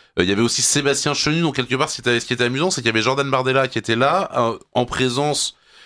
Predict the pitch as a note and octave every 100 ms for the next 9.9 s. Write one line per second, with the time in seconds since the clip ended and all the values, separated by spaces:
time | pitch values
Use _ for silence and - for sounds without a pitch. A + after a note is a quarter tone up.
0 | _ G#2+ A#2+ B2 E3+ E3 E3 E3 D#3+ D#3
1 | D3+ A2+ G#2 C#3 C3+ C#3+ D3 C3+ G#2 -
2 | A#2 C3+ C3 A#2 - A2+ A#2+ B2+ A2+ A2
3 | G#2+ G#2+ A#2 A2 A#2+ A2+ A2 C3+ G3 F#3+
4 | - B2 A2 - D#3+ - D3 C#3 D#3 D#3+
5 | E3 F3 F3+ C#3 D3 D#3 F3+ C#3 C#3+ C#3
6 | C3+ C#3 C3+ A#2+ A#2+ A2+ B2 - A2+ A2
7 | G#2+ G#2 G#2 G#2+ G#2+ - B2+ B2 C3 A#2
8 | - A#2+ A#2+ B2 A#2 A#2 A#2+ - A#2 B2
9 | B2 A#2 B2+ A#2+ A#2 A2 G2+ D#3